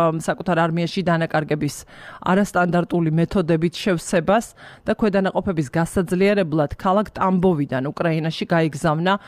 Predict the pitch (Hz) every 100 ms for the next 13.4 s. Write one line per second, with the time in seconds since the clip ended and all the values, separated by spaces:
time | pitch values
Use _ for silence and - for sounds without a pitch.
0 | - - - 190 - 196 180 - - 160
1 | 156 185 240 - - - - - - 165
2 | 190 214 175 - 214 196 - 190 - 170
3 | - 165 175 208 - 196 - 196 190 -
4 | 185 170 160 - 175 180 180 170 175 -
5 | 180 160 156 139 135 - - 190 220 -
6 | - _ _ - - - - - _ 151
7 | 160 - 180 180 165 147 151 175 185 180
8 | 208 175 - 160 165 165 156 135 156 170
9 | 185 160 - 170 160 165 - 143 131 135
10 | 139 151 - 151 151 170 175 156 147 165
11 | - - - 170 165 - 156 - 156 151
12 | 160 156 151 156 - - 147 147 143 139
13 | 139 135 - 151